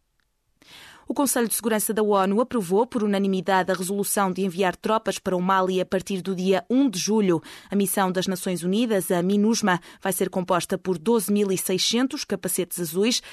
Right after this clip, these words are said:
que serão apoiados por um contingente francês para combater a ameaça do extrem-,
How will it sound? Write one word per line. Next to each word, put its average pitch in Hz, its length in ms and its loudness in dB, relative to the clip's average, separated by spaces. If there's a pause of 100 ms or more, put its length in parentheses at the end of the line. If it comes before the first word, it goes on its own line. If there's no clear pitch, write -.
(120)
que - 80 -10
serão 170 240 -2
apoiados 175 480 0
por 185 160 -6
um 185 100 0
contingente 214 720 0
francês 190 480 0 (200)
para 247 140 -2
combater 202 440 0
a 180 40 2
ameaça 180 440 0
do 175 60 -12
extrem-, 190 420 -4